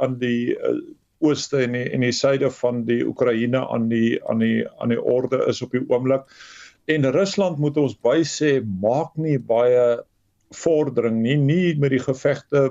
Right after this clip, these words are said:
by Mariupol nie en ook nie, eh, met die ander gevegte nie. Tevens, ek het vanoggend gesien dat hulle, ehm,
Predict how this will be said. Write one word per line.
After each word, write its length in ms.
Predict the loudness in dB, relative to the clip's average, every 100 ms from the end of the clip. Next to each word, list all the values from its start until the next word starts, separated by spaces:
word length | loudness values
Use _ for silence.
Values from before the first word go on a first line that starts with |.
| 0
by 500 | 0 2 2 0 -2
Mariupol 680 | 0 2 2 2 0 0 0
nie 120 | 0
en 160 | -4 -2 -2
ook 160 | -2 -2
nie, 300 | -2 -2 -2 _ -20 -20 _ -2
eh, 160 | 0
met 120 | 0
die 120 | -2 0
ander 280 | 0 0
gevegte 500 | -2 -2 -2 -2 -2
nie. 180 | -2 0 0
Tevens, 340 | 0 0 -2
ek 180 | -4 -2
het 140 | -4
vanoggend 560 | -6 -2 -2 0 -6 -6
gesien 680 | -6 -4 0 2 2 0 -2 _ -20 -20 _ 0
dat 200 | 0 2
hulle, 640 | 2 4 4 4 2 0 0
ehm, 560 | 2 4 2 0 -4